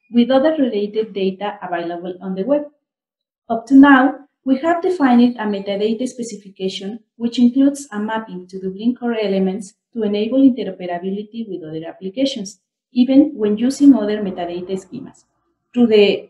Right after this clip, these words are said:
O A I P M H protocol. In order to enable semantic interoperability, we have reviewed in depth into the sidoc C R M bibliography, including the conceptual reference model and sidoc based tools such as Karma, Whiskey, and three M.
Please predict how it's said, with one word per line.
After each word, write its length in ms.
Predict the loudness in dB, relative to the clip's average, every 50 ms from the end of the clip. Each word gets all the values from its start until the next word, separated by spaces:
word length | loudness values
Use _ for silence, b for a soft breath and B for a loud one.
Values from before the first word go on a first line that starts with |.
| _ -6
O 240 | 0 0 2 4 4
A 140 | 4 6 6
I 280 | 6 4 4 2 0 -8
P 160 | -4 -2 0
M 140 | 4 6 6
H 420 | 6 6 2 0 0 -4 -16 _ -6
protocol. 440 | -4 -4 -4 -4 -6 -12 -16 -20 _ _ _ _ _ _ _ _ _ _ _ _ _ _ _ _ _ _ _ _ _ _ _ 6
In 160 | 10 12 12
order 320 | 12 12 10 8 6 6
to 100 | 6 8
enable 380 | 8 10 10 10 8 6 2 -2
semantic 460 | -2 -2 -2 0 0 -2 -2 -4 -10
interoperability, 1080 | -12 -12 -8 -8 -8 -8 -4 0 2 4 6 6 6 6 4 4 0 -2 -4 -4 -4 _ -6
we 140 | -4 -4 -2
have 240 | 0 -2 0 0
reviewed 400 | 0 2 6 6 6 6 6 4
in 120 | 4 2 -2
depth 300 | -4 -8 -8 _ _ -14
into 220 | -14 -8 -8 -4
the 80 | -4 -4
sidoc 360 | -6 -6 -8 -4 -4 -4 -4
C 220 | -4 -4 -2 -2
R 100 | -2 -2
M 140 | -2 -2 -2
bibliography, 680 | -4 -6 -6 -4 -4 -4 -4 -4 -8 -10 _ -20 -20 -20 _ _
including 460 | -10 -10 -4 -2 0 4 8 10 10
the 100 | 10 8
conceptual 560 | 4 0 -4 -4 -4 -8 -10 -8 -6 -6 -6 -6
reference 440 | -8 -10 -10 -10 -10 -10 -10 -8 -8
model 280 | -8 -8 -8 -12 -18 -20 _ _
and 100 | -18 -16
sidoc 340 | -14 -12 -4 -2 -2 -2 -2 _ -2
based 340 | 0 0 0 0 -2 -14 _
tools 340 | -6 -6 -6 -6 -8 -18 _ _
such 260 | _ -20 -20 -16 -14
as 140 | -16 -16 -14 _
Karma, 400 | -6 -6 -4 -4 -6 -8 -10 -12 b b b b b b _
Whiskey, 520 | 6 6 6 6 6 2 0 0 0 0 -6
and 180 | -8 -8 -8 -6
three 200 | -6 -4 -2 -2
M. 160 | -4 -4